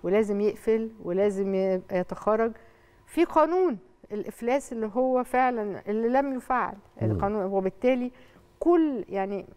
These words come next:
Speaker 1: يمكن احنا بنتكلم اصلًا ع-، في، في اعقاب المؤتمر و-، وال-، والحاجات اللي قالها، مفيش حاجه النهارده، آه، ذكرت فعلًا ما غطتش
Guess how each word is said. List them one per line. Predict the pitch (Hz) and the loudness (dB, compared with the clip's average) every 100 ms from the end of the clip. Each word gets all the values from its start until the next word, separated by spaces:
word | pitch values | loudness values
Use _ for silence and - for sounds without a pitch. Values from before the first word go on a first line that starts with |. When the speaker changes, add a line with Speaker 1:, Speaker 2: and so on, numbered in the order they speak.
| - | -16
Speaker 1:
يمكن | 190 - 202 208 214 | -14 -10 -8 -6 -4
احنا | 220 214 | -4 -2
بنتكلم | 208 196 254 247 220 | -4 -2 0 0 0
اصلًا | 233 - 214 196 | -4 -4 -6 -4
ع-، | 190 - - | -6 -8 -12
في، | 190 185 | -8 -8
في | - - | -6 -2
اعقاب | 170 - - 233 214 | -2 0 2 2 2
المؤتمر | 208 190 190 - 220 208 | -4 -6 -8 -6 -2 -2
و-، | 196 190 190 190 | -2 0 0 0
وال-، | 190 190 185 190 190 - - - - - | -2 -4 -4 -4 -6 -8 -20 -20 -20 -10
والحاجات | 190 196 190 202 202 240 | -2 -2 0 0 0 0
اللي | 220 202 | 0 2
قالها، | 220 233 240 247 - - | 2 2 -2 -6 -14 -14
مفيش | 214 - 302 | -8 -4 -4
حاجه | - - - 262 208 190 - - _ _ _ _ _ | -6 -4 2 2 0 -8 -12 -20 _ _ _ _ _
النهارده، | 196 190 202 214 202 190 185 _ - _ _ _ _ _ - | -8 -4 0 -2 -2 -8 -10 _ -20 _ _ _ _ _ -14
آه، | 196 185 190 190 190 | -10 -8 -8 -8 -8
ذكرت | 185 233 - 262 269 262 - - _ _ _ _ _ | -2 -2 0 0 0 -4 -16 -20 _ _ _ _ _
فعلًا | - - 247 247 247 240 208 - | -6 2 2 2 0 -2 -6 -6
ما | 196 | -6
غطتش | 185 - 240 - - | -4 -4 -4 -4 -6